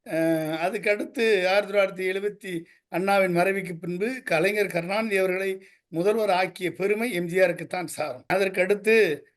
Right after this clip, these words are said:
கட்சி எம் ஜி ஆரை திமுகவிலிருந்து விலக்கிய பின்பு எம் ஜி ஆரோடு இணைந்து திமுகவில் இருந்த முன்னணி தலைவர்கள், எம் ஜி ஆரோடு இணைந்து களம் கண்டார்கள். எம் ஜி ஆருடைய ரசிகர்கள்,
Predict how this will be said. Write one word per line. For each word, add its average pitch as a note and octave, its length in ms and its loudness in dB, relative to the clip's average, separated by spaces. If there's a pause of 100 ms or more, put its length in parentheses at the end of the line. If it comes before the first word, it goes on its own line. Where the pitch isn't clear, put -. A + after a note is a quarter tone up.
கட்சி E3+ 640 -4 (220)
எம் F#3+ 200 -2
ஜி G3+ 160 2
ஆரை G3 520 4 (340)
திமுகவிலிருந்து F#3 800 0
விலக்கிய F3 420 -2
பின்பு E3+ 640 0 (220)
எம் F3 220 -2
ஜி A3+ 180 0
ஆரோடு G3+ 400 2
இணைந்து A3+ 720 -4 (340)
திமுகவில் F#3+ 500 2
இருந்த F#3 300 0
முன்னணி G#3 420 -2
தலைவர்கள், D#3+ 560 -2 (480)
எம் F#3 200 -2
ஜி F#3+ 120 2
ஆரோடு F3 320 4
இணைந்து G3 360 -2
களம் E3 300 -4
கண்டார்கள். C3 680 -8 (480)
எம் F#3+ 240 0
ஜி A3 140 2
ஆருடைய F#3+ 360 6
ரசிகர்கள், F3 720 -2